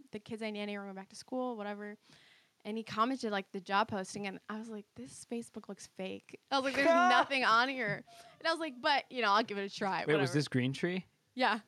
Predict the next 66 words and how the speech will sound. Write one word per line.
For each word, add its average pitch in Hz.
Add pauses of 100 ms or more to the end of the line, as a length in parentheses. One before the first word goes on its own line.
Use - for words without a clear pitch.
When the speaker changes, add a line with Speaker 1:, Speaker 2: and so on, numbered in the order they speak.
Speaker 1:
it 247
was, 254
like, 247
Green 240
Tree. 262
Speaker 3:
Yeah, 240
Speaker 1:
And -
Speaker 3:
that -
Speaker 1:
it, 160
it -
Speaker 3:
makes 320
Speaker 1:
looks -
Speaker 3:
sense. 131
Speaker 1:
fake. 370
So 320
I 302
was 311
like, 294 (360)
"I'm 294
not 226
even 208
gonna 190
apply, 170
whatever. 113
This 233
is 220
dumb." 240
I -
was 233
like, 233
"This 240
is 247
probably 214
fake." - (180)
And 240
then 226
I 196
was 196
like, 190 (140)
"Okay, 175
I'll 156
do -
it." 101 (180)
And 240
my 247
dad 226
was, 214 (140)
he's, - (100)
he, 240
like, 214
saw 202
the 196
comment. 185
He's 214
like, 208
"Are 233
you 247
dumb? 208
Like, 220
go 220
apply. 214
Like, 180 (400)
it's, - (160)
you 196
know, 175
I'm, 190